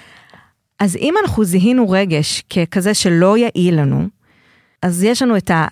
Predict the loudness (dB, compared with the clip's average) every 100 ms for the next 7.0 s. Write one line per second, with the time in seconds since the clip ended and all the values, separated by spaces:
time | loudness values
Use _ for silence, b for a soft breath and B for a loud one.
0 | -2 0 2 2 2 0 0 -2 -2 -2
1 | -2 -4 -4 0 0 0 0 0 -2 -2
2 | -2 -4 -2 -2 -2 0 0 -2 -2 -2
3 | 0 0 0 0 2 2 0 0 -2 0
4 | 2 0 0 -2 -2 0 -2 -2 -2 -4
5 | -6 -10 -16 _ B B B B -12 -8
6 | -4 -2 -2 -2 0 0 2 2 0